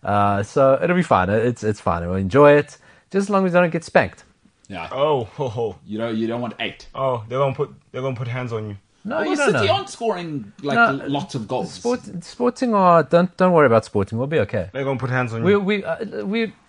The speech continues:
Speaker 2: famous last words. I don't think we'll get hammered. Uh, we'll lose, but I mean, uh, g-, give, give some credit to it.
Speaker 1: You think
Speaker 2: We're,
Speaker 1: City are?
Speaker 3: They're gonna put the
Speaker 2: no,
Speaker 3: paws
Speaker 2: no.
Speaker 3: in
Speaker 2: Spo-,
Speaker 3: it.
Speaker 2: Sporting are a good side.
Speaker 1: But,
Speaker 2: They're, they're a
Speaker 1: but
Speaker 2: well coached
Speaker 1: Man
Speaker 2: side.
Speaker 1: City aren't, like, scoring goals this year.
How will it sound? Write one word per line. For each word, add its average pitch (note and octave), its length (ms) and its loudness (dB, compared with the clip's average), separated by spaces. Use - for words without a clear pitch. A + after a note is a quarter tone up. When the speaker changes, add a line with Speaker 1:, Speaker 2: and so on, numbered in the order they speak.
Speaker 2:
famous C#3 480 -6
last A#2+ 220 -2
words. A#2 200 2
I D3+ 100 2
don't F3 160 2
think C3 180 -2
we'll A2 100 2
get G#2 140 0
hammered. D#3 420 0
Uh, A#2+ 340 -2
we'll D3+ 200 2
lose, A2+ 500 0
but A#2+ 260 -2
I B2 100 -2
mean, A#2+ 260 -4
uh, B2+ 180 -10
g-, C#3 280 -12
give, F#3+ 220 -6
give G#3 180 -6
some A2 140 -8
credit F#2 300 -4
to - 80 -14
it. - 60 -10
Speaker 1:
You A#2+ 60 -10
think A#2+ 140 -4
Speaker 2:
We're, B2+ 60 -4
Speaker 1:
City B2 220 -4
are? G#2+ 240 -4
Speaker 3:
They're C#3+ 120 -2
gonna C3+ 160 -4
put C3+ 120 -8
the - 80 -2
Speaker 2:
no, A3 120 6
Speaker 3:
paws G#3+ 60 2
Speaker 2:
no. A#3 240 0
Speaker 3:
in A2+ 40 -8
Speaker 2:
Spo-, G#3+ 120 -2
Speaker 3:
it. G3 60 -6
Speaker 2:
Sporting A#3+ 320 -6
are A3 60 -2
a - 40 -2
good G3 140 -4
side. A2+ 280 -2
Speaker 1:
But, D#3 120 -2
Speaker 2:
They're, D3+ 180 0
they're D#3 120 4
a D3+ 40 4
Speaker 1:
but D3 80 2
Speaker 2:
well D#3+ 160 2
coached D#3 180 -2
Speaker 1:
Man A3 180 0
Speaker 2:
side. - 80 -4
Speaker 1:
City D4 140 -6
aren't, A3+ 380 -8
like, F#3 240 -6
scoring E3+ 540 -2
goals B2+ 280 -4
this C3 200 -10
year. G#2+ 180 -14